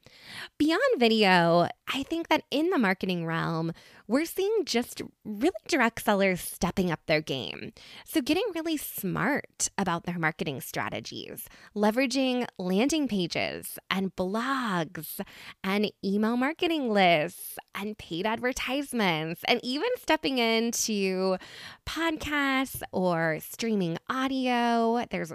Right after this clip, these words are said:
even a brand new feature over on Facebook to stream your audio.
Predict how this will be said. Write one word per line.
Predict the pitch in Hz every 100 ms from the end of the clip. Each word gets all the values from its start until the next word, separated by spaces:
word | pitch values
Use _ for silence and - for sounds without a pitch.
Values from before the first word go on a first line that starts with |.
| -
even | 170 165
a | 151
brand | 156 151
new | 151
feature | 170 156 - 156
over | 151 -
on | -
Facebook | - 254 240 - 240 -
to | -
stream | 175 - 175 170
your | 156 -
audio. | 220 226 233 214 214